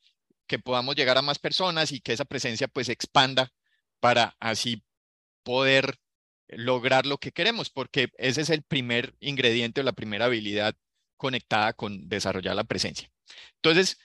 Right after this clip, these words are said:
si continuamos con la segunda habilidad, la segunda habilidad tiene que ver con las cantidades disponibles que tienes de partículas de fuerza de vida. ¿Qué son las partículas de fuerza de vida? Tal vez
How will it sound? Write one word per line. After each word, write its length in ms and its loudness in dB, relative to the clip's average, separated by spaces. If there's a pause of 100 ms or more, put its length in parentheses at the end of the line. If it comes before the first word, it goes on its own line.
(240)
si 160 0
continuamos 560 2
con 160 0
la 120 2
segunda 340 -2
habilidad, 520 2 (440)
la 180 4
segunda 360 0
habilidad 420 2
tiene 220 -8
que 160 -2
ver 260 0
con 200 -6
las 200 0
cantidades 920 2
disponibles 760 -4
que 100 -8
tienes 300 -6
de 100 2
partículas 600 -2
de 100 0
fuerza 260 -2
de 80 0
vida. 280 -8 (680)
¿Qué 120 6
son 140 6
las 120 4
partículas 640 0
de 120 0
fuerza 280 -2
de 80 2
vida? 200 2
Tal 220 -2
vez 340 0